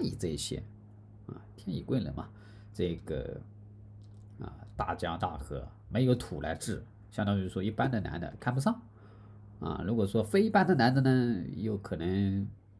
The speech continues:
哎，又不止一个啊，那自然而然这种的话会比较的久一点，就是为事业拼搏更久一点，或者说有的时候很短暂，感情都是短暂的，不会说长期的啊。从，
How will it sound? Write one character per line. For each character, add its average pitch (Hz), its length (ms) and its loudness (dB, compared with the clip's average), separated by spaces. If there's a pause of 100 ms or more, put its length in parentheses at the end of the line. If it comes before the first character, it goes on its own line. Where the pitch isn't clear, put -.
(220)
哎， - 180 -10
又 90 140 -2
不 - 100 -2
止 - 180 -2
一 73 60 -4
个 - 160 0 (640)
啊， 69 200 -8
那 98 80 -4
自 110 200 -6
然 87 100 0
而 92 140 -2
然 80 260 -4
这 95 80 -2
种 78 160 -4
的 78 100 -6
话 80 300 -6 (500)
会 65 520 -2 (420)
比 85 100 -6
较 98 140 0
的 71 220 -4 (480)
久 78 240 4
一 101 100 0
点， 110 180 0 (300)
就 - 80 -12
是 - 260 -14 (200)
为 98 180 2
事 - 260 0
业 101 120 2
拼 127 220 0
搏 95 140 0
更 120 200 0
久 101 180 2
一 123 80 4
点， 127 260 0 (300)
或 - 80 -2
者 87 140 -2
说 98 100 0
有 92 100 2
的 98 60 2
时 98 120 0
候 95 60 2
很 107 200 0
短 92 220 2
暂， - 200 -2 (320)
感 - 160 -2
情 104 120 0
都 104 100 4
是 104 80 2
短 71 200 0
暂 101 160 0
的， 87 60 -4
不 - 140 -6
会 98 140 0
说 95 140 0
长 95 280 -4
期 147 200 0
的 - 100 -2 (500)
啊。 - 160 -12 (280)
从， 85 260 -6